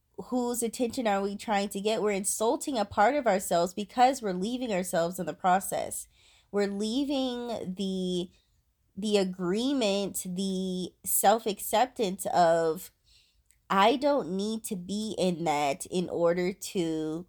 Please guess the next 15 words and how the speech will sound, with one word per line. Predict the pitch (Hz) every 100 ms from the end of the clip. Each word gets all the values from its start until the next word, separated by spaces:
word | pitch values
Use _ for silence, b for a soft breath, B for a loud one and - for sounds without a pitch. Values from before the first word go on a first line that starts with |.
| _ _
reveal | 170 165 175 160 139 147
the | 160
truth | - 180 175
of | 160 -
who | 170
I | 151
am, | 110 143 104 80
in | - 185
order | 196 220
for | 233
me | 196 196
to | -
reveal | 185 170 180 196 180 160 170 180 b b b _ -
who | 240 240 247
I | 202 202